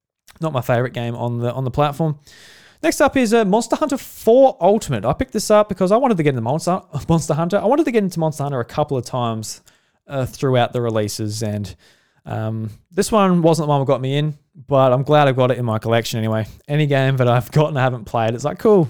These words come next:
I've, I've got it." I, at least I collect these games. I'm not just, well, I am wasting my money, but <laughs> it's still very much a collection. But, uh, a lot of people really like this one. Like, it's cool that, uh,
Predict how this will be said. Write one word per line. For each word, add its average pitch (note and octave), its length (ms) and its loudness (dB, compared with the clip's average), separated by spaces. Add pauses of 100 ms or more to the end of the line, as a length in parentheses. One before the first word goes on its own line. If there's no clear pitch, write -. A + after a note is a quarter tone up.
(140)
I've, C3+ 360 -2
I've B2+ 180 -2
got A#2 180 2
it." G#2+ 160 -4
I, A#2+ 180 -2
at C3 200 -4
least C#3+ 200 2
I B2 80 4
collect B2 260 -4
these A2+ 160 -4
games. A#2 280 -4
I'm A#2 100 -10
not A#2+ 140 -10
just, - 300 -12 (640)
well, B2 220 -4
I C3+ 120 -4
am G#2 80 -6
wasting G#2 280 -8
my G2+ 60 -10
money, A2 180 -6
but A2+ 140 -6
<laughs> - 480 -8 (600)
it's A3 600 -8
still B2+ 200 -2
very A#2 240 0
much A#2 260 -6
a A2 300 -4
collection. A2 480 -6 (880)
But, B2+ 220 0
uh, B2 280 2 (580)
a C3+ 60 -4
lot C#3+ 140 4
of C3+ 60 -4
people B2+ 520 0
really B2+ 140 2
like A2+ 240 2
this A#2+ 160 -8
one. A#2 260 -4
Like, A2 200 -2
it's B2 180 -8
cool C#3 260 -2
that, A#2 340 -2
uh, A#2 220 0